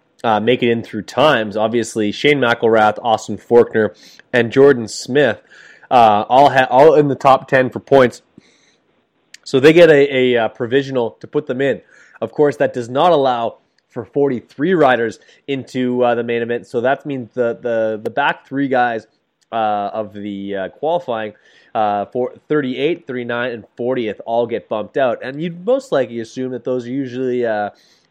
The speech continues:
three-digit guys, and, and in some ca-, in two cases, these were three-digit riders, but they're, they're usually privateers for sure. Like, they're a little bit bummed to make them in, but, uh, they're certainly not going back to a, uh, a team of, uh, of technicians and a suspension guy and a team manager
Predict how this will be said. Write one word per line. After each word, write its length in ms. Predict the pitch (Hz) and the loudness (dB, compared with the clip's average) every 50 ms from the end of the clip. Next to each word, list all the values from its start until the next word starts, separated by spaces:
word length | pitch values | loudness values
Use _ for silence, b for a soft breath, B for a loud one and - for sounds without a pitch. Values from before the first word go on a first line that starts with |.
| _ - | _ -12
three-digit 480 | - 143 147 143 135 135 127 131 127 - | -6 -4 -4 -4 -4 -6 -10 -12 -10 -4
guys, 400 | 131 131 127 131 143 165 160 131 | -2 0 0 0 0 -2 -4 -6
and, 220 | 120 110 117 - | -8 -8 -8 -10
and 260 | 120 120 117 117 117 | -10 -10 -10 -8 -8
in 160 | 120 117 123 | -8 -8 -8
some 180 | 113 - 131 117 | -8 -10 -10 -10
ca-, 140 | 117 120 90 | -10 -10 -10
in 160 | 120 117 110 | -12 -12 -14
two 160 | - - 165 | -12 -12 -10
cases, 240 | - 131 113 110 - | -8 -6 -8 -8 -8
these 160 | 110 104 98 | -12 -14 -10
were 180 | 98 123 147 139 | -6 -4 -4 -4
three-digit 560 | - _ _ - 127 143 143 123 107 101 - | -6 _ _ -8 -6 -6 -4 -4 -6 -8 -8
riders, 380 | 85 104 101 104 107 117 113 107 | -8 -8 -6 -6 -8 -8 -10 -10
but 180 | - - - | -12 -10 -6
they're, 200 | - 120 120 B B B B B B | -4 -4 -4 B B B B B B
they're 100 | - 254 | -6 -4
usually 220 | 240 233 175 185 | -4 -4 -4 -6
privateers 640 | - - 170 151 139 123 113 - - 208 170 123 - | -4 -2 0 0 0 0 -4 -8 -6 -6 -6 -6 -8
for 100 | - 110 | -12 -18
sure. 360 | - - - 156 131 110 101 | -16 -10 -6 -4 -2 -2 -2
Like, 180 | 95 95 92 - | -4 -6 -6 -4
they're 200 | 113 104 101 b b b b b - | -4 -4 -4 b b b b b -2
a 40 | 185 | 0
little 180 | 185 180 160 | 2 2 0
bit 180 | 139 135 123 - | 0 -4 -4 -2
bummed 220 | 139 135 131 123 | -2 -2 -2 -4
to 80 | 117 123 | -6 -8
make 180 | 127 120 - | -8 -8 -8
them 140 | - 120 117 | -10 -8 -6
in, 220 | 117 113 117 113 107 | -6 -6 -6 -4 -4
but, 200 | 110 107 - - | -6 -4 -4 -4
uh, 140 | 113 107 | -4 -2
they're 140 | 104 117 120 | -2 -4 -6
certainly 360 | 117 - 170 165 147 147 135 | -6 -4 -6 -4 -4 -6 -6
not 180 | 127 123 113 - | -4 -6 -6 -4
going 200 | - 127 123 117 | -4 -4 -4 -4
back 240 | 107 120 113 113 _ | -4 -6 -6 -6 _
to 140 | - 113 104 | -6 -6 -6
a, 140 | 104 101 B B B B B B B - | -6 -6 B B B B B B B 0
uh, 160 | 113 113 113 - | 0 2 2 0
a 80 | 110 | -4
team 300 | - - - 165 156 139 | -8 -8 -8 -6 -4 -4
of, 280 | 127 117 101 92 _ - | -4 -4 -6 -6 _ -2
uh, 420 | 127 117 110 107 107 104 104 107 107 | 0 0 2 0 0 0 0 -2 -2
of 140 | 110 101 | -6 -6
technicians 640 | - - 117 - - 135 156 - - 139 123 117 110 | -6 -8 -8 -6 -6 -8 -6 -6 -8 -8 -8 -8 -8
and 120 | 110 104 | -6 -6
a 120 | 104 101 95 | -6 -6 -8
suspension 560 | - 120 107 - 143 160 151 - 156 135 120 | -8 -14 -8 -6 -6 -6 -4 -6 -10 -6 -2
guy 260 | 123 120 117 113 113 | 0 0 2 2 0
and 120 | 113 110 | 0 -2
a 20 | 104 | -4
team 260 | - - - 135 120 | -6 -8 -10 -8 -6
manager 460 | 113 117 135 143 127 113 113 107 B | -6 -6 -6 -6 -4 -4 -4 -4 B